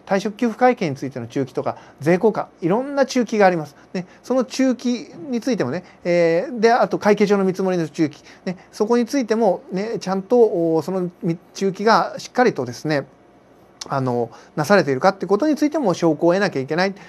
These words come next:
うようなことが書いてあるわけです。その他もね、ちょっと入れときましたが、ここやるとね、ちょっと、あの、内容ぼやけますので、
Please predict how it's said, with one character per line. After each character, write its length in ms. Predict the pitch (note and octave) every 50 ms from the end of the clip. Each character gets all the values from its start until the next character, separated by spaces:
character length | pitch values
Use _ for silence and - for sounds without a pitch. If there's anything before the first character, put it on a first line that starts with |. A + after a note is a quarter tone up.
| - - -
う 40 | F#3
よ 120 | F#3 G3
う 20 | A3
な 80 | C4
こ 100 | A#3+ G3+
と 80 | E3 D3+
が 140 | C3 B2 -
書 100 | - D#3+
い 60 | D3+
て 80 | C#3+ C3+
あ 20 | A2+
る 40 |
わ 80 | A2 A2
け 60 | A2+
で 60 | A2+
す。 120 | - - - - - - -
そ 160 | - - F3
の 100 | F#3 G3+
他 100 | G#3 G#3
も 80 | C#3+ A2+
ね、 160 | A2+ C3+ E3 -
ち 80 | - D#3
ょ 20 |
っ 20 |
と 60 | - D3
入 60 | B2
れ 80 | C#3
と 100 | C#3 E3
き 80 | C#3+ D#3+
ま 100 | D#3+ D#3+
し 40 | D3
た 80 | -
が、 240 | B2+ C3+ A#2+ - - - _ -
こ 120 | - -
こ 160 | - - C4+
や 100 | C4 A3+
る 80 | A#3 A3
と 80 | -
ね、 260 | A3 G3+ C#3 - - - -
ち 80 | -
ょ 20 | A3
っ 20 | G3
と、 300 | - D3 C3 D#3+ B3 F4+
あ 100 | - C3+
の、 400 | C#3 C3+ C3 B2+ B2 B2 B2 B2 B2
内 180 | C3+ D#3+ F3
容 80 | F3 E3+
ぼ 160 | C#3+ C#3 D3+
や 100 | E3 E3+
け 100 | E3+ G3
ま 140 | F#3+ F#3 D#3
す 100 | - -
の 120 | F#2+ G2+
で、 180 | B2 D3+ D3+ -